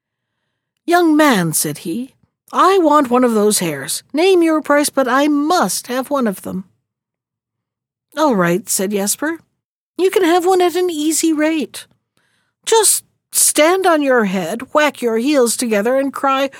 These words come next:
'Hurrah!' and the hare is yours." "Uh,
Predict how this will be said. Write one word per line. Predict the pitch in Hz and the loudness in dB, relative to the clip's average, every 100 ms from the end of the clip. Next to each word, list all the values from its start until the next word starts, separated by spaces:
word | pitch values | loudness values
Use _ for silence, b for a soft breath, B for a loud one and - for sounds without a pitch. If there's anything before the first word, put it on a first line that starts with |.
| B | B
'Hurrah!' | - 381 370 370 330 247 190 _ _ _ _ _ _ _ | 0 4 4 4 2 -2 -4 _ _ _ _ _ _ _
and | 233 233 | -2 2
the | 254 | 2
hare | - 294 190 185 | 2 0 2 0
is | 254 240 247 | -2 -4 0
yours." | 214 147 160 - - _ _ _ _ _ _ _ _ _ _ _ _ - | -2 -2 -10 -14 -14 _ _ _ _ _ _ _ _ _ _ _ _ -6
"Uh, | 196 170 | -4 -4